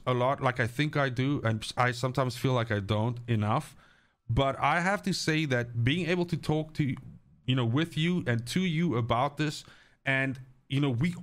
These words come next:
always say how closely tied we are to things and how much we feel the same about stuff, and that list is unending.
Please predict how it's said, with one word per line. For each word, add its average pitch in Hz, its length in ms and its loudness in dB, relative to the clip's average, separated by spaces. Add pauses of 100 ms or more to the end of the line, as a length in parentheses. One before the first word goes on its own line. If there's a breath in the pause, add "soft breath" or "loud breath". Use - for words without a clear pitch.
always 160 540 2
say 104 320 -2
how 120 220 0 (100)
closely 151 460 0
tied 127 480 0
we 113 100 0
are 120 200 2
to 117 120 -4
things 95 380 -4 (340 loud breath)
and 127 200 2
how 127 180 2
much 131 340 0
we 143 120 0
feel 127 260 0
the 120 80 2
same 120 220 0
about 107 220 0
stuff, - 280 -2
and 110 120 2
that 123 200 0
list 123 240 0
is 110 100 0
unending. 113 580 0